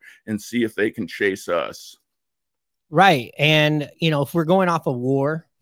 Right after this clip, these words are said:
Speaker 2: if you wanna, if you're one of those people, uh, according, uh, according to Baseball Reference,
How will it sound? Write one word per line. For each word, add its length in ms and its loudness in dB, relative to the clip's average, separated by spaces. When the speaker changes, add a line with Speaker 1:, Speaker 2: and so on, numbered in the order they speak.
Speaker 2:
if 120 -12
you 100 -4
wanna, 360 -6
if 240 -6
you're 100 -4
one 160 -2
of 100 -4
those 260 -6
people, 500 -6
uh, 420 -6
according, 500 -2
uh, 240 -2
according 420 0
to 180 -2
Baseball 500 0
Reference, 800 -2